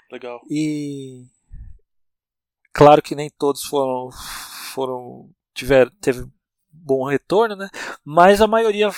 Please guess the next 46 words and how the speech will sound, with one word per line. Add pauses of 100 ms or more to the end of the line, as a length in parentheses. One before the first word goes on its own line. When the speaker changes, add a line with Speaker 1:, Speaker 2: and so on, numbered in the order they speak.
Speaker 2:
achou
legal,
bacana
a
história
e
eu
consegui
contrato
rapidão,
né? (340)
Com
o
Michael
Speaker 1:
Que
massa.
Speaker 2:
foi
um
e-mail
só,
ele
já
respondeu (140)
a
concordando. (840)
Speaker 1:
Que
bacana. (100)
Speaker 2:
É,
porque
eu
já
conhecia
ele
desde
dois
mil
e
cinco,
praticamente.
Fui
membro
de
uma
ordem
dele
na,